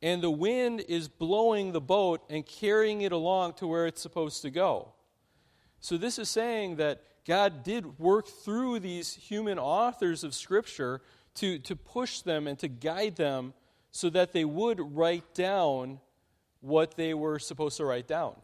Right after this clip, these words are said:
So God worked through the authors, He carried them along, and God also inspired the actual words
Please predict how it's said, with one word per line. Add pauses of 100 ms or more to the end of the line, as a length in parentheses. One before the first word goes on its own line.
(540)
So
God
worked
through
the
authors,
He
carried
them
along, (600)
and
God
also
inspired
the
actual
words